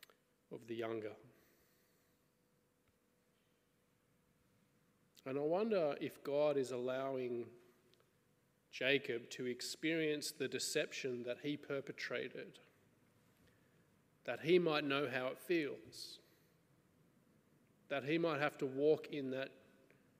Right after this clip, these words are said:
trajectory through that path and work through those issues and experience that pain and how the deception eats him up from the inside out.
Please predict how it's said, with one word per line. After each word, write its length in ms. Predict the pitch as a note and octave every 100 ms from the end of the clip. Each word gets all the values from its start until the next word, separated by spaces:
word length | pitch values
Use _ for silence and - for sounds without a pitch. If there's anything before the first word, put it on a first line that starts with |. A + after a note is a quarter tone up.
| _ _ -
trajectory 880 | - C3+ B2+ D3 C#3+ - D3 C3 A#2
through 260 | - C3
that 300 | C3+ C3+ - -
path 400 | D3+ C3+ A#2 -
and 180 | B2+ B2+
work 300 | C#3+ C3+ -
through 360 | - C#3+ C#3
those 420 | B2 C#3 C3+ B2 -
issues 500 | D#3+ - C#3 B2+ -
and 140 | B2+
experience 680 | B2+ - - D3 C#3+ C#3 -
that 280 | C#3+ C3+ - -
pain 400 | C#3 C#3 C#3 C3 - - - C#3+
and 120 | B2+
how 180 | C#3 B2+
the 120 | B2
deception 580 | B2+ - D#3+ - C3+ C3+
eats 280 | E3 F3 -
him 140 | C#3 C3
up 160 | C#3 -
from 160 | C3 B2
the 160 | C#3
inside 460 | C3+ B2+ B2+ B2+ B2
out. 300 | A#2 B2